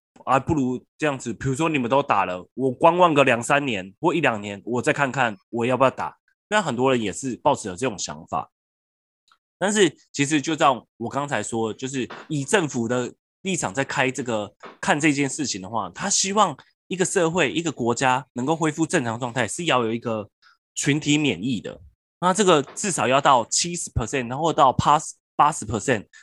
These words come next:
才有可能到达群，群体免疫的门槛。对，当然有些人可能会抱持一些比较侥幸的心态，会觉得，呃，那我，我做那二十趴，就是你们都打了，我不打也 OK 吧，我还是保持我为，呃，我原本的状态就好了，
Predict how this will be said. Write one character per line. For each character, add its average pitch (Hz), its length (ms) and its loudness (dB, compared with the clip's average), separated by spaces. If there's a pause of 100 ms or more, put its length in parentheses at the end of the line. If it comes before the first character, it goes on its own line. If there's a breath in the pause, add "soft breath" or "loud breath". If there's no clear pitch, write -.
才 151 120 0
有 147 100 6
可 147 80 0
能 110 140 -2
到 135 180 2
达 110 160 -2
群， 120 340 -10 (120)
群 139 180 -4
体 143 120 0
免 110 200 -4
疫 120 60 -6
的 110 80 -4
门 90 240 -8
槛。 - 220 -10 (680 soft breath)
对， 95 220 -12 (240)
当 196 100 2
然 226 60 2
有 131 100 0
些 120 100 0
人 135 80 2
可 123 140 -6
能 110 80 0
会 135 80 2
抱 131 180 4
持 104 140 -10
一 110 100 -6
些 117 160 -2
比 98 120 -10
较 104 360 -4
侥 98 200 -4
幸 147 160 -2
的 110 80 -6
心 104 100 -8
态， 117 100 -4
会 120 80 -2
觉 110 120 -8
得， 123 80 -4
呃， 147 100 -2
那 151 140 -4
我， 90 480 -8
我 104 120 -8
做 147 180 -6
那 131 100 -6
二 127 100 -4
十 - 140 -10
趴， 98 240 -8
就 131 100 -8
是 135 200 -6
你 117 140 -4
们 123 140 -2
都 170 160 -4
打 95 180 -4
了， 101 60 -4
我 107 160 -4 (140)
不 - 80 -14
打 87 260 -4
也 98 120 -6
OK 147 280 -2
吧， 139 140 2
我 107 100 -4
还 123 160 -4
是 135 100 -8
保 117 180 0
持 - 200 -6
我 107 200 -4
为， 127 220 0 (280)
呃， 113 160 -6
我 113 300 -4
原 123 140 -2
本 156 120 0
的 110 80 -6
状 127 200 -4
态 123 140 0
就 127 160 -4
好 - 220 -8
了， - 160 -20